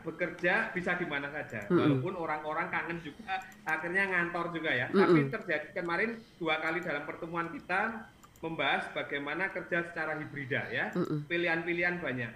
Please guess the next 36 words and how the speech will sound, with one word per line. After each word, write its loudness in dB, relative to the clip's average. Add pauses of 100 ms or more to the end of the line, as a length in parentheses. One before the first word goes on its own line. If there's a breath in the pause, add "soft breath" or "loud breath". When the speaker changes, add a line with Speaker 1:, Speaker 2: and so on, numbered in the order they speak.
Speaker 1:
Orang -4
ingin -4
bekerja -2
dua-duanya. 0 (240)
Speaker 2:
Bahkan 10
Speaker 1:
Eh, 12
Speaker 2:
absen 10
Speaker 1:
di 10
Speaker 2:
secara 12
hibrida 12
gitu 10
ya. 12
Absen 10
juga 12
Speaker 1:
Ya. 8
Speaker 2:
secara 10
hibrida. 10 (360 loud breath)
Iya. 8
Speaker 1:
Absen -2
secara -2
hibrida. 0
Itu 6
juga 0
harus 2
disiasati. -2
Speaker 2:
Hmm. 8
Speaker 1:
Ada 6 (380)
terutama -4
generasi-generasi -2
baru -4
ini -6 (280)
inginnya 0 (120)
ger-, -6
eh, -4
kerja -2
hibrida. 0